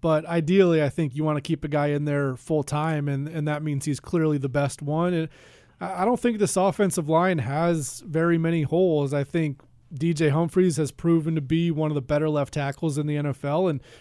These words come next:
Rodney Hudson is already clearly one of the best centers. And I think Justin Pugh is solid, and, and Kelvin Beachum last year had a good year. So if, if Beachum can duplicate what he did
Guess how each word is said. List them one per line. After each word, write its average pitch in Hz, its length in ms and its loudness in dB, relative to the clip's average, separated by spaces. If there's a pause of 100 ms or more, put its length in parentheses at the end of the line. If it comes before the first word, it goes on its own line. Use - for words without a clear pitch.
(140)
Rodney 160 240 2
Hudson 156 420 2
is 147 360 -4 (100)
already 160 640 4
clearly 180 500 4
one 151 140 2
of 151 80 0
the 143 40 0
best 139 260 0
centers. 170 500 2
And 147 160 -4 (260)
I 165 60 -2
think 185 180 2
Justin 170 320 2
Pugh 185 220 2
is 208 120 2
solid, 185 400 4
and, 147 200 -2 (240)
and 156 120 -2
Kelvin 190 320 2
Beachum 175 360 0
last 160 340 -2
year 175 160 4
had 156 240 -2
a 170 60 0
good 156 260 2
year. 165 300 2
So 156 240 0
if, 143 240 -2
if 147 160 -4
Beachum 170 440 0
can 156 180 -2
duplicate 165 540 -2
what 151 200 -4
he 156 100 -2
did 196 460 4